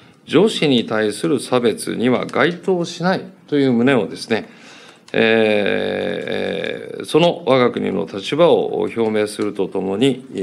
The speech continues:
強い遺憾の意を伝達をしたところでございます。で、それにも、お、かかわりませず、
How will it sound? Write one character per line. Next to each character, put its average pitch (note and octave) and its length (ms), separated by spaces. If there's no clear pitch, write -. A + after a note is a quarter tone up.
強 C3 320
い G#2 60
遺 G#2+ 220
憾 F3+ 360
の E3+ 200
意 D3 140
を - 140
伝 G2+ 280
達 F#2+ 340
を B2+ 100
し B2+ 120
た F#2 180
と E2+ 80
こ F#2 140
ろ F2+ 100
で A2+ 80
ご F#2+ 120
ざ F#2 160
い F2 80
ま F2 100
す。 - 200
で、 B2 80
そ D3 200
れ G3+ 140
に A3 140
も、 A#2 500
お、 A2 40
か A2+ 180
か D#3+ 160
わ E3 100
り E3 100
ま E3 120
せ F3+ 200
ず、 A#2+ 240